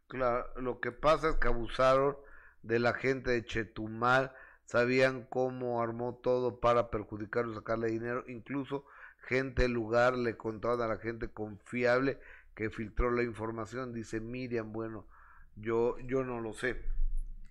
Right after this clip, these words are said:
pero ahora, esta muchacha, este, entiendo,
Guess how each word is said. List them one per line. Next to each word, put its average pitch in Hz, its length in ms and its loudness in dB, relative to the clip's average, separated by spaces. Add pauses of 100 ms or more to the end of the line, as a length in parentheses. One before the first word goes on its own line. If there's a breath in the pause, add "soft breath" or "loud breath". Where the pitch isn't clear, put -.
pero 127 460 4
ahora, 147 360 4 (1200)
esta 139 240 -2
muchacha, 151 680 2 (560 soft breath)
este, 120 920 -2
entiendo, 135 840 -2